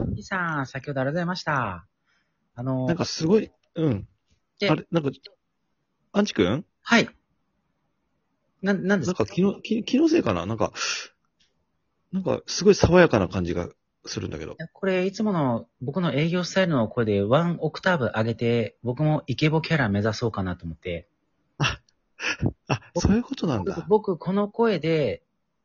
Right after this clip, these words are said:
Speaker 1: チンコって言いますから、
Speaker 2: うん。
Speaker 1: ちゃんと。
Speaker 2: <laughs>
Speaker 1: チンコって。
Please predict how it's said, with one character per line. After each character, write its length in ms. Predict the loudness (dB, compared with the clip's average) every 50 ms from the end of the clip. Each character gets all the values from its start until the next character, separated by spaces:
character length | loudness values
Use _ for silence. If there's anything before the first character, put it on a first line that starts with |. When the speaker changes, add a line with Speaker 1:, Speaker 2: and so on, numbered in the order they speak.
| -18 _
Speaker 1:
チ 160 | -2 -2 0
ン 100 | 0 0
コ 60 | -4
っ 20 | -6
て 80 | -8
言 80 | -8 -8
い 20 |
ま 80 | -8 -8
す 80 | -10
か 120 | -12 -16 -16
ら、 20 |
Speaker 2:
う 20 | -14
ん。 40 |
Speaker 1:
ち 80 | -14 -12
ゃ 40 | -12
ん 60 | -12
と。 120 | -14 -16 -20 _ _ _ _ _ _ _ _ _ _ _ _ _ _ _ _
Speaker 2:
<laughs> 760 | 8 10 12 12 12 10 6 4 4 2 2 2 2 0 0
Speaker 1:
チ 200 | 0 0 0 0
ン 40 | 0 0 -2 -2 0 -2 -4 -4 -6 -12 -14 0
コ 260 | 2 2 2 2 -4
っ 60 | _
て。 160 | _ -12 -12